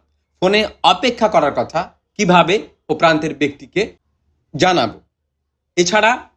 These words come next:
আমরা শিখলাম ফোনে শুনতে বা বুঝতে পারার কথা কিভাবে আরবিতে প্রকাশ করব এবং জানাবো। এভাবে ফোন আলাপের সময় যে বাক্য বা যে কথাগুলো আমরা অহরহ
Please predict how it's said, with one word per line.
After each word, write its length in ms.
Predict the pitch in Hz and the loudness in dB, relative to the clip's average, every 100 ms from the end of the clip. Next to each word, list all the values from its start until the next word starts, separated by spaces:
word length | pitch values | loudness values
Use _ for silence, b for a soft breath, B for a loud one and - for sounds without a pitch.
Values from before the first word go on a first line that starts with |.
| _ | _
আমরা 240 | 151 160 165 160 - | -4 2 2 2 -2
শিখলাম 420 | 202 196 165 180 220 _ _ - | -4 -2 -2 -4 -6 _ _ -2
ফোনে 260 | 190 208 226 _ _ | 0 0 -4 _ _
শুনতে 480 | _ 202 196 - 202 | _ -2 -2 2 4
বা 180 | 180 170 | 4 2
বুঝতে 400 | 151 185 - 185 | 2 0 0 -4
পারার 280 | 160 156 151 | -2 -2 0
কথা 280 | 139 131 156 180 _ _ _ _ _ _ _ | -4 -2 -4 -6 _ _ _ _ _ _ _
কিভাবে 340 | 175 151 139 151 156 _ - | -2 0 2 0 -2 _ -2
আরবিতে 500 | 139 135 127 127 143 156 _ _ | 0 0 -4 -4 -4 -4 _ _
প্রকাশ 280 | 135 139 131 | -2 -2 -2
করব 240 | - 117 117 175 - | -6 -6 -4 -6 -8
এবং 260 | - 127 120 | -10 -6 -4
জানাবো। 380 | 123 101 85 - _ _ _ _ _ _ _ _ | -2 -4 -6 -14 _ _ _ _ _ _ _ _
এভাবে 380 | 190 185 220 156 180 - _ _ _ _ 180 | 0 2 0 0 -4 -10 _ _ _ _ 0
ফোন 120 | 196 | 2
আলাপের 340 | 220 233 233 | 4 2 0
সময় 380 | - 156 135 143 - _ _ _ 139 | -4 -6 -8 -10 -14 _ _ _ -6
যে 60 | |
বাক্য 440 | 147 151 156 - 175 | 2 2 0 -4 -2
বা 140 | 156 | -2
যে 160 | 151 143 | -2 -6
কথাগুলো 640 | 143 - 160 151 143 175 _ - | -6 -6 -4 -2 -4 -6 _ -6
আমরা 420 | 143 151 143 - - | 0 0 -2 -6 -2
অহরহ 380 | 143 151 151 | 0 2 0